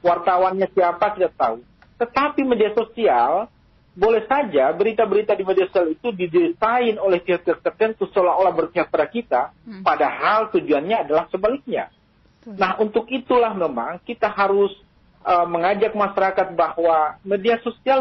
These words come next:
Speaker 1: beritanya itu harus selalu periksa dengan betul,
Speaker 2: Mhm.
Speaker 1: verifikasi berulang-ulang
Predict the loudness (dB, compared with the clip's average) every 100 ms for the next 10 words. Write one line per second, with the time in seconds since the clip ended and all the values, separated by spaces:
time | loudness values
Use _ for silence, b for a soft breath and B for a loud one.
0 | 0 0 0 0 0 -2 -4 -4 -2 0
1 | 2 0 -2 -2 -4 -6 -4 -2 0 0
2 | 0 -4 -4 -8 -8 -6 -4 -2 -4 -6
3 | -2 -2 -2 -4 -2 -2 -2 -2 -2 0
4 | -2 -2 -4